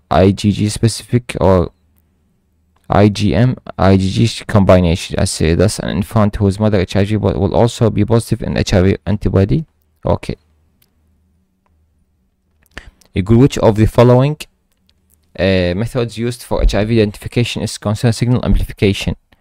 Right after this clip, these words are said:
technique? يا من هاي الاختبارات تعت-، ال-، ال-، اللي سوى ال اتش اي في يعتبر، آه،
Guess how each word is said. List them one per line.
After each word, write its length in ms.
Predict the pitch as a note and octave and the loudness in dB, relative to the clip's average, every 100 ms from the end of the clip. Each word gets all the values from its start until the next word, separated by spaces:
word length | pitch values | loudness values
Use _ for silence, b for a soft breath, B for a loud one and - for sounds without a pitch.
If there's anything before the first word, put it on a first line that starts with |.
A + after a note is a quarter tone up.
| _ | _
technique? 460 | G#2+ - F#2+ C#2+ - _ _ _ _ _ _ _ _ - | -4 0 -2 -2 -10 _ _ _ _ _ _ _ _ 0
يا 260 | C3 D3 | 4 6
من 100 | B2 | 6
هاي 160 | A2+ A2+ | 6 4
الاختبارات 680 | A2 - G#2+ A2 A#2+ C3+ | 2 0 2 4 4 2
تعت-، 240 | A2 G2+ - | -2 -8 -4
ال-، 520 | D2 E2 F2+ A#1 - - - | -2 0 -2 -6 -10 -14 -6
ال-، 280 | D2+ C#2+ D2 | -2 0 -2
اللي 120 | - G2+ | -4 -2
سوى 260 | A2+ G#2+ | 2 4
ال 40 | - | 4
اتش 120 | A#2+ | 2
اي 120 | G2+ | 2
في 100 | A#2+ | 2
يعتبر، 640 | F#2 - A2 A2+ G2+ F#2+ | 2 0 2 4 2 0
آه، 160 | F2 F2 | 0 -2